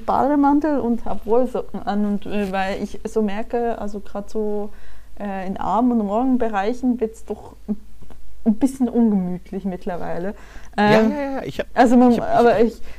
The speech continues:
Speaker 1: ich bin auch niemand, die, also ich, ich find halt, ich hab schon immer noch nie so ein Problem gehabt mit, ähm, also zu sagen, so, ne, zieh dich halt wärmer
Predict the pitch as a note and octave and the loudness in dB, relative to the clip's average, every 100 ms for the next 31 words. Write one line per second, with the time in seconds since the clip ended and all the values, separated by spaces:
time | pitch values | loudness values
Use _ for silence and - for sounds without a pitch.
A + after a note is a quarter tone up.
0 | - - C4+ D4+ C4+ C4 C#4+ D4+ C#4+ C4+ | -10 -2 0 2 4 4 2 2 0 0
1 | B3 A3+ A#3 A#3 A#3+ - - A3 C#4 C#4+ | 0 0 -2 -2 -2 -4 -4 -4 -2 0
2 | B3 A#3 - - A3+ - G#3 A3+ B3 C4 | 0 0 -4 -4 -4 -4 -2 0 2 0
3 | C4+ - - - - - - G#3 G#3+ A#3+ | -2 -8 -18 -20 -18 -16 -6 2 4 4
4 | B3 A#3 - G3 A3 A#3 A3 G#3+ - G#3 | 4 0 0 -2 0 0 0 -4 -2 -2
5 | G#3 - G3 F#3+ F#3 F#3+ G#3+ - - - | -2 -6 -6 -4 -4 -6 -10 -16 -18 -18
6 | - - - - - G3+ - - F#3+ F3 | -16 -16 -18 -20 -10 -10 -6 -4 0 2
7 | G#3 G#3 G#3 G3 G#3+ G#3+ - A3+ G#3+ G#3+ | 2 2 0 2 2 0 -4 -6 -4 -2
8 | G3+ G#3 F#3+ F#3+ F3 | -2 0 -2 -2 -4